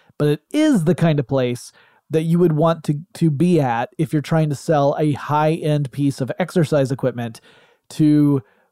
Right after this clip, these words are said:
well-off suburbanites who may not have access to gym locations in their area 'cause they live in a suburb.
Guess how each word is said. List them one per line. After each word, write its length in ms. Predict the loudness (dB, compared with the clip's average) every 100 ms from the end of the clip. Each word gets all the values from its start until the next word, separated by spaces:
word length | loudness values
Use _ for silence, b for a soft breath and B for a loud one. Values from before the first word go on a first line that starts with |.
| -10
well-off 640 | -2 2 2 4 2 0
suburbanites 1040 | -4 -6 -2 0 2 2 0 -2 -8 -12 -6
who 340 | 0 0 0 -4
may 280 | -2 0 2
not 220 | 0 -2
have 240 | -2 -4 -2
access 640 | -4 -6 -2 0 0 -4
to 260 | -10 -6 -4
gym 340 | -4 -2 0
locations 840 | 0 -2 -2 -6 -4 -6 -8 -10 -12
in 260 | -10 -8 -6
their 240 | -6 -2
area 380 | 0 2 2 -2
'cause 160 | -6 -8
they 160 | -6
live 280 | -6 -8 -8
in 120 | -10
a 100 | -10
suburb. 720 | -14 -4 -2 -2 -6 -12 -18